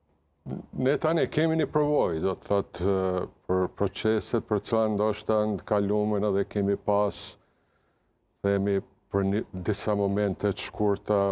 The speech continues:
mos përputhje, mos koordinim të mirë, kur na u, eh, na u kanë adresu me këshilla, se si menaxhohet ndonjë situatë, do thotë, jeni rishiku, jeni rishiku vendimet e qeverisë e tjera. Tani,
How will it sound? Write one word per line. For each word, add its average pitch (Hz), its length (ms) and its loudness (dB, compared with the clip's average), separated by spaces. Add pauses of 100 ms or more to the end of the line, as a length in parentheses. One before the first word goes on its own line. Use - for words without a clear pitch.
(120)
mos 95 400 -2
përputhje, 101 640 -2
mos 101 260 -2
koordinim 98 540 -2
të - 160 -4
mirë, 104 400 0
kur 92 320 0
na 90 220 -2
u, 82 40 -6 (280)
eh, - 40 -4 (380)
na 90 100 -2
u 87 60 -2
kanë 90 460 -2 (100)
adresu 92 640 -2
me 104 180 -2
këshilla, 117 480 -4
se - 140 -6
si - 180 -4
menaxhohet 92 640 0
ndonjë 90 420 -2
situatë, 107 480 -2 (500)
do 117 60 4
thotë, 139 300 0
jeni 143 160 2
rishiku, 131 480 0 (260)
jeni 110 220 2
rishiku 107 460 -2
vendimet 101 460 0
e 101 80 2
qeverisë 92 640 -2 (460)
e 95 100 -2
tjera. 82 300 -2 (640)
Tani, 165 400 2